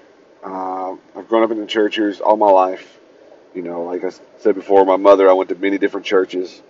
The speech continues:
My grandparents were always Church of Christ. You know, my grandfather was an elder, things like that. And, you know,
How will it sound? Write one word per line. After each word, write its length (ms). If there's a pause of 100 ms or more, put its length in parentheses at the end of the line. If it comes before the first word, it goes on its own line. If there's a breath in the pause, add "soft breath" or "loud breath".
My 140
grandparents 520
were 120
always 260
Church 180
of 80
Christ. 480 (640)
You 80
know, 240
my 100
grandfather 480
was 140
an 100
elder, 440 (240)
things 260
like 220
that. 340
And, 160 (920)
you 100
know, 420